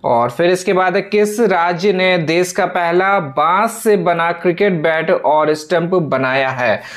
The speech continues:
तो option दिया गया है असम, मेघालय, त्रिपुरा या फिर नागालैंड। बांस से बना cricket bat और stump बनाया है, तो इसका answer हो जाएगा सी option से त्रिपुरा ने, ठीक है, त्रिपुरा ने।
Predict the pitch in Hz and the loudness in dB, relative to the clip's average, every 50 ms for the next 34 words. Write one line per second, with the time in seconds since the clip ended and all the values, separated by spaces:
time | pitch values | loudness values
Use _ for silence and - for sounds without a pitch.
0 | - - - - 135 131 131 131 131 - 123 151 151 - 196 196 185 190 190 180 | -18 -14 -6 -2 2 2 4 4 4 2 0 0 0 0 0 2 2 2 2 2
1 | 190 202 196 - - - 185 180 185 - 220 220 220 220 226 202 185 175 165 151 | 2 2 0 0 0 0 -2 -2 -2 0 0 0 2 2 0 0 0 0 0 -2
2 | 160 165 165 170 185 185 180 185 180 170 165 165 175 170 175 170 165 156 156 - | -2 0 0 0 0 0 0 0 0 0 0 0 0 2 2 2 2 2 0 -2
3 | 175 160 147 131 127 120 113 107 104 95 87 90 131 - - _ _ _ _ _ | -2 -2 -2 0 0 0 0 0 0 -2 -4 -6 -10 -12 -16 _ _ _ _ _
4 | _ _ _ _ _ _ _ - - - _ _ _ _ _ _ _ _ _ _ | _ _ _ _ _ _ _ -20 -20 -20 _ _ _ _ _ _ _ _ _ _
5 | _ _ _ _ - - - _ _ _ _ _ - - - - - - _ _ | _ _ _ _ -18 -18 -18 _ _ _ _ _ -20 -20 -20 -20 -20 -20 _ _
6 | _ _ _ _ _ _ _ _ _ _ _ _ _ _ _ _ _ _ _ _ | _ _ _ _ _ _ _ _ _ _ _ _ _ _ _ _ _ _ _ _
7 | _ _ _ _ _ _ _ _ _ - 139 131 151 151 160 180 208 220 214 - | _ _ _ _ _ _ _ _ _ -2 0 2 2 2 2 2 0 -2 -2 -2
8 | - 220 196 170 175 175 175 185 202 254 294 - - - 175 165 - 185 196 196 | 0 0 0 0 0 0 0 0 -2 -2 -4 -6 -6 -2 -2 0 0 0 0 0
9 | 175 147 135 147 147 156 - - - - 143 147 147 147 139 - - 160 147 147 | 0 0 0 0 0 0 -2 -2 -2 0 0 2 0 0 -2 -4 -4 -2 -2 0
10 | 151 156 135 131 123 117 113 110 107 104 101 92 90 101 - - _ _ _ _ | 0 0 0 0 0 -2 -2 -2 -2 -2 -4 -4 -6 -8 -10 -14 _ _ _ _
11 | _ _ _ _ _ _ - - - _ _ _ - - _ _ _ _ _ - | _ _ _ _ _ _ -20 -20 -20 _ _ _ -20 -20 _ _ _ _ _ -20
12 | - - - - - - - 139 135 135 - 185 170 175 185 180 - 208 214 202 | -20 -20 -20 -20 -6 -2 0 0 0 0 0 0 0 0 0 0 2 4 4 4
13 | 196 202 202 208 202 208 208 202 202 196 196 185 190 - 202 190 190 202 190 - | 4 2 2 0 0 0 2 2 4 4 4 2 2 0 0 2 0 0 -2 0
14 | 180 156 156 143 143 139 135 123 110 101 92 95 117 - - - 196 196 226 233 | 0 0 0 2 2 2 2 2 0 -2 -4 -6 -8 -10 -8 -4 -2 0 2 2
15 | 240 233 - - - - 165 170 175 160 - 139 123 113 101 78 | 0 0 -4 -6 -4 -2 0 0 0 0 0 0 0 0 -2 -4